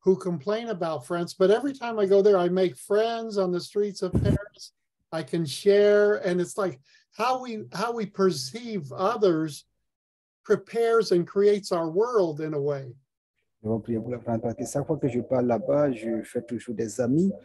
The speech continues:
Speaker 2: La manière dont nous percevons une, les choses, euh, c'est ce qui arrive, ce qui nous arrive. C'est de cette manière que nous pouvons nous établir
Speaker 1: No, the
Speaker 2: et
Speaker 1: Lord
Speaker 2: avoir
Speaker 1: has,
Speaker 2: ces choses.
Speaker 1: the Lord has a powerful destiny for France.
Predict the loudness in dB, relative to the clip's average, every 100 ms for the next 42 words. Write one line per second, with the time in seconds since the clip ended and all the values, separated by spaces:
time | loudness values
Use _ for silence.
0 | -20 _ -2 2 2 4 2 4 2 2
1 | 0 -4 -6 -4 -2 -2 -2 -6 -6 -6
2 | -4 -4 -4 -6 -6 -2 0 2 -2 -6
3 | -6 -12 _ _ _ -18 -14 -14 -14 -8
4 | -8 -8 -8 -8 _ -8 -6 -6 -6 -8
5 | -2 0 0 -2 -6 -2 -2 -2 -4 -4
6 | -4 -6 -8 -10 -6 -6 -2 -2 0 0
7 | -2 -4 -6 -6 -10 -8 -8 _ _ _
8 | _ _ -14 -10 -4 0 2 2 2 2
9 | 2 -2 -6 -6 -10 -12 -14 _ _ _
10 | _ _ -8 0 2 2 0 -2 -4 -6
11 | -2 -2 -2 0 2 2 -4 -2 0 0
12 | -2 -4 -4 -6 -4 -4 -4 -4 -4 -6
13 | -8 -18